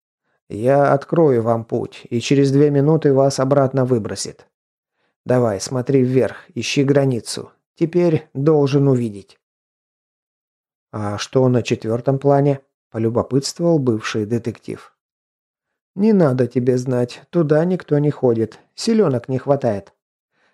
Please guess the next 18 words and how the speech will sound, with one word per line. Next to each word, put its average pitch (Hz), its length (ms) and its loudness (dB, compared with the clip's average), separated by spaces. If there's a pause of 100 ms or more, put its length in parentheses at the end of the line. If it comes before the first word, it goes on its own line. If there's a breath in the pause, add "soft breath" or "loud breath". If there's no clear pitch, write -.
(100)
Это 196 400 0
царство 180 580 -2
тьмы, 170 420 0 (360)
оттуда 170 540 -2
проклятый 160 580 0
князь 147 400 -2
зачерпнул 143 640 0
силу, 147 460 0
которую 165 480 0
не 160 100 2
смог 156 340 -4
удержать". 139 600 -2 (1300)
"Ну, 147 460 0 (160)
не 117 160 -6
надо, 143 340 -4
значит, 110 440 -10
не 110 100 -10
надо", 156 400 -2